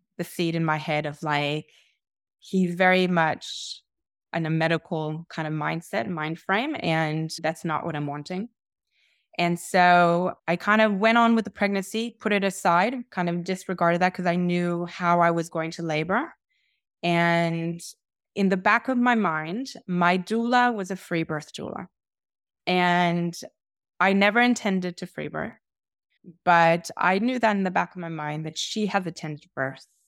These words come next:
where there's no medical care provider there. And so pregnancy goes along. I felt great in that pregnancy. And then very close to her estimated due date, I went into spontaneous labor in the middle of the night,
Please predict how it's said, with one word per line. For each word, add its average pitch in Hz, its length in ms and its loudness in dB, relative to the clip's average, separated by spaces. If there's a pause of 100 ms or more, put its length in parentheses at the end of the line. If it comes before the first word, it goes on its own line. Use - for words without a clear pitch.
(240)
where 165 120 -2
there's 170 220 0
no 175 160 2
medical 160 380 -8
care - 200 -12
provider - 420 -10
there. - 240 -10 (360)
And 175 220 -2
so 190 680 2 (920)
pregnancy 226 440 2
goes 190 240 -2
along. 180 240 2
I 175 40 -4
felt - 340 -6
great 170 240 0
in 180 100 0
that 165 160 -2
pregnancy. 160 880 -6
And 151 360 -4 (160)
then 165 720 -2
very 180 340 2
close 165 320 -8
to 156 120 -12
her 147 640 -10
estimated 147 420 -12
due 202 120 -6
date, 196 300 0 (100)
I 156 100 -4
went 165 220 -6
into 180 160 -10
spontaneous 147 680 -12
labor 143 460 -14 (180)
in 175 120 -2
the 160 60 -2
middle 147 220 -8
of 165 80 -20
the 156 80 -10
night, - 420 -2